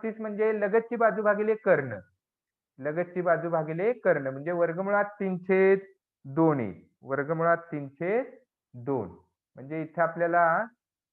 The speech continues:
वर्गमुळात तीन छेद दोन येईल, वर्गमुळात तीन छेद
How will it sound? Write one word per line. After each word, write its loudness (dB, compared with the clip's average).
वर्गमुळात -2
तीन -10
छेद -10
दोन -6
येईल, -14
वर्गमुळात -10
तीन -16
छेद -10